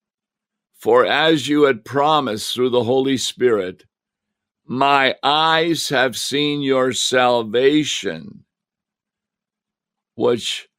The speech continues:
you have prepared in the presence of all peoples." Now,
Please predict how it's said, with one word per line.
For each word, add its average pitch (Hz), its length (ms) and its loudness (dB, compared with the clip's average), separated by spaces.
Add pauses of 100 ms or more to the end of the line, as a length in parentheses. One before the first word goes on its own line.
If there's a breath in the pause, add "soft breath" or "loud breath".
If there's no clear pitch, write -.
(160)
you 147 220 4
have 135 180 2
prepared 117 840 -2 (680)
in 139 180 -2
the 123 140 0
presence 113 880 -2 (560)
of 135 300 4
all 120 540 2
peoples." - 920 -10 (1400)
Now, 123 640 -2